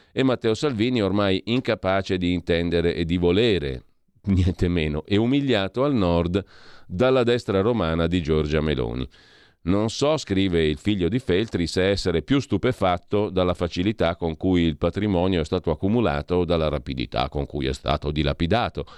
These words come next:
ma forse devo conservare lo stupore per il prossimo giro, quando il prossimo mago Merlino erediterà felpe e pochette.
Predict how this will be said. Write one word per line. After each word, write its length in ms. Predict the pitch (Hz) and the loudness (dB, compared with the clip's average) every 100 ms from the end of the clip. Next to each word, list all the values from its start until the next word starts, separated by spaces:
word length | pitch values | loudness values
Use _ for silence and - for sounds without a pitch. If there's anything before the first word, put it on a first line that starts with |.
| - - | -20 -8
ma 100 | 90 | -4
forse 400 | 90 156 175 - | 0 0 0 0
devo 260 | 123 117 113 | 2 2 2
conservare 760 | 104 117 107 98 85 92 95 | 0 -2 -2 0 2 2 2
lo 140 | 90 87 | 2 0
stupore 540 | - 98 120 127 123 | 0 -2 2 2 2
per 160 | 101 98 | 0 -2
il 80 | 87 | 0
prossimo 480 | 87 90 87 90 | -2 0 0 0
giro, 320 | 85 76 76 80 | 0 0 -2 0
quando 260 | 92 98 | 0 0
il 80 | 87 | -2
prossimo 560 | 101 107 98 85 82 78 | 0 -2 0 -2 0 0
mago 420 | 71 76 92 90 | 0 0 0 2
Merlino 720 | 87 98 90 98 135 151 117 | 2 2 2 0 0 0 2
erediterà 680 | 92 107 92 87 85 82 104 | 2 2 0 -2 0 0 0
felpe 680 | - - 92 104 104 95 | -4 -2 0 0 0 0
e 80 | 95 | 0
pochette. 800 | - 87 87 - 57 55 _ 62 | 0 -2 -2 -4 -6 -6 _ -8